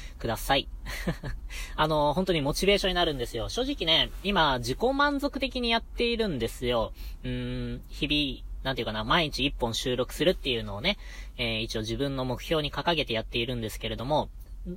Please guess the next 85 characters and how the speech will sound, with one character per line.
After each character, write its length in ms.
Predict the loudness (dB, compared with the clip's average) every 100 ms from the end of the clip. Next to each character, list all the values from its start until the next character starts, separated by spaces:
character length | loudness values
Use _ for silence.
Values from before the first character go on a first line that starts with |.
| -10 -12
ど 320 | -4 0 2 2
う 40 |
し 100 | 2
て 80 | 2
も 100 | 2
ね、 160 | 4 2
な 140 | 2
ん 20 |
か 240 | 2 2 2
自 160 | 0
分 340 | 2 2 0 0
本 240 | 2 4
位 40 |
に 60 | 4
な 100 | 2
っ 60 | 2
て 100 | -2
し 120 | -2
ま 160 | -2
う 80 | -4 -4
形 300 | -4 -2 -2
に 80 |
な 100 | 0
る 80 | 0
の 120 | -2
で、 220 | 2 2 2 -6 -10 -10 -6 -2
や 80 |
っ 40 | 2
ぱ 100 | 4
り 340 | 4 4 2
こ 100 | -2
の 120 | 2 4
ラ 120 | 4
ジ 140 | 4
オ 100 | 2
を 60 | 2
ね、 240 | 0 -2 -4 -6
え 760 | -2 -2 -2 -2 -4 -6 -8 -4
ー、 20 |
聞 120 | -2
い 40 |
て 120 | 0 0
く 100 | 0
だ 100 | 0
さ 120 | 0
っ 40 |
て 140 | 0 -4
る 80 |
方 260 | -2 -2 0
の、 220 | 0 -4 -8 -14 -14 -8
な 80 | -6
ん 20 |
て 80 | -4
い 40 |
う 20 |
か 100 | -4
な、 140 | -4 -2
有 280 | 0 2 2
益 220 | 0 0
な 120 | 0
時 100 | 2
間 180 | 0 0
に 80 | 2
な 140 | 2
る 120 | 2
よ 200 | 2 0
う 40 | -2
に、 200 | -4 -6 -10 -6
ま 80 | -6
あ、 20 |
そ 100 | -4
こ 100 | 0
ま 120 | 2
で 420 | 4 4 4 0 -2
大 160 | 0 2
そ 140 | 2
れ 80 | 2
た 100 | 0
も 100 | -2
の 100 | -2
に 120 | -2
は 140 | -2 -6
き 100 | -10
っ 20 | 0
と、 360 | 2 2 0